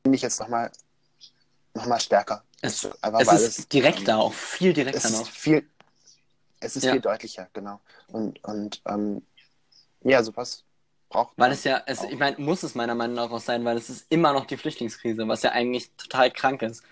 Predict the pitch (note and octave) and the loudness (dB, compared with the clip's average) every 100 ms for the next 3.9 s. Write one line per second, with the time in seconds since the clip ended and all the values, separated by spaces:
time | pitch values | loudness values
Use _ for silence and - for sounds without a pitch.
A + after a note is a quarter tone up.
0 | - - - A#2 B2 D3+ D#3 D3 C3+ C#3+ | -20 -6 -2 -2 0 4 6 6 6 4
1 | C3+ B2+ B2 A#2 A#2+ A#2 A#2+ D3 D#3 D3+ | 4 2 -4 0 -2 -2 -8 -4 -2 -2
2 | C#3 C3+ B2+ B2 A#2+ A#2+ B2+ C3 D3 C3+ | -2 0 0 0 -4 -8 -8 -8 -6 -6
3 | - - C#3+ C#3+ B2+ B2 C3+ D3 | -8 -4 -4 -4 -8 -8 -10 -12